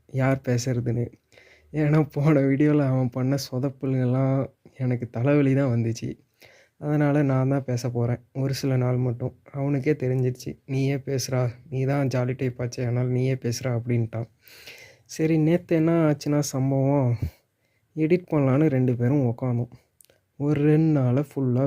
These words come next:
வேஸ்ட் பண்ணோம். வீடியோவும் எடிட்டும் ஆகலை. இன்னும் வீடியோவும் அப்லோடும் பண்ண முடியல. ஏதோ பிரச்சனை இருக்கு. அதை வேற கிளியர் பண்ணணும்.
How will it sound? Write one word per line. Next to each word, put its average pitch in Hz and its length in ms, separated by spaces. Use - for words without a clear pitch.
வேஸ்ட் 127 300
பண்ணோம். 120 320
வீடியோவும் 147 680
எடிட்டும் 135 500
ஆகலை. 127 320
இன்னும் 143 420
வீடியோவும் 147 460
அப்லோடும் 147 480
பண்ண 131 220
முடியல. 135 280
ஏதோ 131 340
பிரச்சனை 135 420
இருக்கு. 127 460
அதை 127 220
வேற 135 180
கிளியர் 135 400
பண்ணணும். 120 360